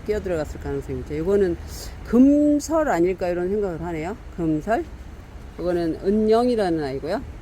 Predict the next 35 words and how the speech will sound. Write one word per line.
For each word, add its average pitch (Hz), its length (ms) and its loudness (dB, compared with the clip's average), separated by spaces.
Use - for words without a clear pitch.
요거 170 140 -4
사만 262 340 0
오천 196 260 0
원 180 200 2
동일 180 180 0
상품 175 300 -4
발송합니다. 135 600 -8
은영. 160 540 0
아주 160 200 -2
오래 190 220 4
묵은 180 240 2
아이죠. 147 220 -4
이 175 60 -6
정도 185 260 -2
되면 165 460 -2
굉장히 165 340 0
오래 156 220 -2
묵은 139 440 -6
그런 135 200 -8
아이들입니다. 139 800 -10
은영. 147 280 -6
이게 160 280 -2
핑크, 311 520 4
연핑크 254 420 4
꽃이 240 180 -4
피는 160 180 -4
것 143 80 -2
같아요. 135 260 -6
여기 139 140 -6
꽃 202 200 -10
한 214 140 0
송이 156 280 -2
피어 214 220 -6
있거든요. 147 500 -6
은영. 151 480 -4